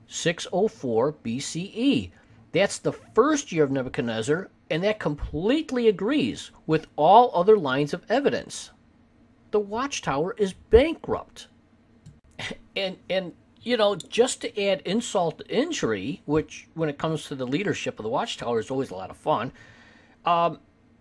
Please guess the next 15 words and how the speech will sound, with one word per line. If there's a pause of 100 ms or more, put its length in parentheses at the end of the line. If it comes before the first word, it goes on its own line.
(880)
not
only
does
this
cover (920)
the
Neo-Babylonian
period, (480)
but
because
of
the
extended
<laughs>
family